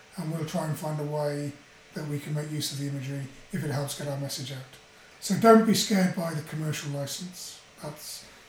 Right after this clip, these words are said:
if a magazine in the U S wants to use it, pay.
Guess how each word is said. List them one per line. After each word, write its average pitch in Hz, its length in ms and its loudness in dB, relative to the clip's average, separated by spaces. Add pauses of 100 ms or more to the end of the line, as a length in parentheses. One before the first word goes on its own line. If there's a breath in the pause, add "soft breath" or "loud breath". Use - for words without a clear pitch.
(120 loud breath)
if 151 300 -4
a 147 360 -4 (300)
magazine 175 440 4
in 165 140 -4
the 160 80 -2
U 156 220 -2
S - 220 -4
wants 156 200 -8
to 180 100 -6
use 202 240 8
it, 233 160 4 (1120 loud breath)
pay. 147 200 -6